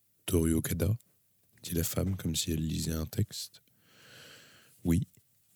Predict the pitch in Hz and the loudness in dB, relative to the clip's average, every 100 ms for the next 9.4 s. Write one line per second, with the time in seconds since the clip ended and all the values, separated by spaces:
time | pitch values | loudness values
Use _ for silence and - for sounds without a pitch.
0 | _ _ _ _ _ _ _ _ _ 92 | _ _ _ _ _ _ _ _ _ 0
1 | 87 80 82 87 87 85 85 - 98 120 | 2 2 2 4 4 2 0 0 -2 0
2 | 107 87 82 85 85 82 - 90 85 - | 2 2 2 0 -2 -2 0 0 2 4
3 | 87 - 90 101 127 _ _ _ _ _ | 2 2 2 2 2 _ _ _ _ _
4 | _ _ _ _ _ _ _ _ _ - | _ _ _ _ _ _ _ _ _ -2
5 | 85 80 80 - 85 104 147 - - _ | 0 2 0 0 2 4 2 -2 -16 _
6 | _ _ _ _ _ - - - - - | _ _ _ _ _ -20 -20 -18 -18 -18
7 | - - 92 87 95 85 80 82 82 80 | -6 -2 0 2 4 2 2 2 2 2
8 | - 90 82 85 80 - 85 85 85 85 | 6 6 6 2 0 0 2 4 4 4
9 | 85 87 90 87 | 2 2 4 6